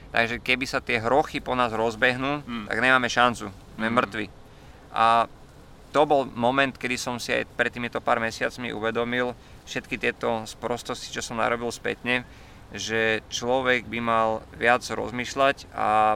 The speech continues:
Speaker 1: hlavne sa do danej destinácii o mnoho lepšie pripraviť. A
Speaker 2: Mhm.
Speaker 1: nie tak, jak som to robil ja, keď som bol ešte v tých časoch backpackerských, že, a, nič som si pomaly naštudoval, iba nejakú cestu a že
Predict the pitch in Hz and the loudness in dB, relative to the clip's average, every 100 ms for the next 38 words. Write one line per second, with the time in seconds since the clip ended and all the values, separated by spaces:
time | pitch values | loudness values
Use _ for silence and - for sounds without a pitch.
0 | 101 110 113 117 127 123 - 117 110 117 | -2 -6 4 6 4 0 -2 -2 -2 0
1 | 120 117 107 113 110 123 117 - - 117 | 2 0 -2 -4 -6 -4 -4 -4 -4 -4
2 | 131 123 113 113 - 107 113 120 110 101 | -2 -2 0 -2 -4 -8 -6 0 2 0
3 | - - - - 110 110 123 123 117 117 | -8 -20 -20 -8 -4 0 0 0 2 2
4 | 117 - - 110 110 113 110 110 104 110 | 2 0 -8 -6 -2 -2 0 0 2 0
5 | 110 - 110 110 110 107 104 - - 107 | -2 -8 -6 -2 -2 -2 -6 -10 -12 -10
6 | - 110 - 110 - 107 - 113 123 110 | -4 -4 -2 -8 -6 -6 -4 -2 0 -2
7 | - 117 104 110 110 - - - - - | -2 -4 -2 0 0 -2 -18 -20 -20 -20
8 | - - - 107 110 107 107 113 120 131 | -20 -18 -4 2 4 4 2 -4 -2 -2
9 | 107 - 117 120 113 110 113 117 123 123 | -2 -2 0 2 4 2 0 -2 2 4
10 | 117 107 110 110 110 117 - 110 - 131 | 4 4 2 2 0 -2 -4 -2 -2 -4
11 | 117 104 104 104 104 | 0 0 0 -2 -2